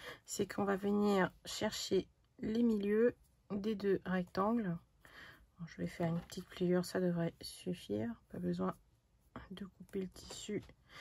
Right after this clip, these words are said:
Voilà, donc on a milieu et milieu. On va prendre la queue de rat, on va y faire passer le mousqueton. Voilà,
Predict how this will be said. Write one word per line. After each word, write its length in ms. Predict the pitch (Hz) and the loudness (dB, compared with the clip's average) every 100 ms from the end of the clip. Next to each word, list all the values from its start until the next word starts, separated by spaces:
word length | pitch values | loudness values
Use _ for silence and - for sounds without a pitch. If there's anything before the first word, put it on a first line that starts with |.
| - - - | -14 -16 -2
Voilà, 380 | 175 175 208 320 311 | 4 8 12 10 10
donc 140 | 208 | 6
on 120 | 202 185 | 6 8
a 120 | 180 220 | 6 6
milieu 420 | 247 240 240 - 262 | 6 8 6 6 10
et 100 | 277 | 10
milieu. 380 | 233 202 247 466 - - - - - - _ 302 | 10 8 8 8 4 -16 -20 -18 -20 -20 _ 12
On 80 | |
va 120 | 330 311 | 12 12
prendre 540 | - 269 247 214 208 160 | 12 8 10 10 8 8
la 340 | 226 233 277 | 6 8 8
queue 200 | - 240 | 8 2
de 120 | 196 | 4
rat, 380 | 185 180 220 254 | 4 10 12 12
on 160 | 226 240 | 6 4
va 140 | 214 | 4
y 60 | 208 | 2
faire 240 | - 180 | 4 2
passer 360 | - 185 - 180 | 4 2 6 6
le 120 | 196 | 8
mousqueton. 680 | 262 240 - 180 - 208 262 - - - - - - - _ - _ _ - - - - - - - | 8 6 2 -2 2 2 2 -2 -20 -20 -20 -20 -20 -20 _ -20 _ _ -20 -20 -20 -20 -20 -18 -10
Voilà, 300 | 180 196 | -8 -6